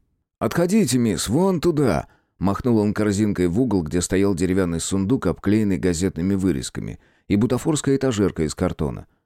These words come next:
«И бога ради, не вздумайте шуметь!» — предупредил он строго, хотя Оливия по-прежнему не издавала ни звука. «Гусь и так всегда нервничает перед представлением.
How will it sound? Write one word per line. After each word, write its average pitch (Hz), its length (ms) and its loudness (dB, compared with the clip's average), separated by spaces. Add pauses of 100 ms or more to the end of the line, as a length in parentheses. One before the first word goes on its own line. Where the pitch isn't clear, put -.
(160)
«И 78 80 0
бога 123 340 0
ради, 82 560 -2
не 69 260 -2
вздумайте 135 600 -2
шуметь!» — 151 640 -6 (280)
предупредил 101 520 2
он 82 140 0
строго, 113 480 0
хотя 80 320 -2
Оливия 90 320 0
по-прежнему 87 720 -2
не 78 160 -2
издавала 85 380 0
ни 92 120 -2
звука. 78 400 -8 (540)
«Гусь 107 320 -2
и 117 60 2
так 123 260 -2
всегда 95 260 0
нервничает 87 680 -2
перед 82 240 -4
представлением. 85 800 -4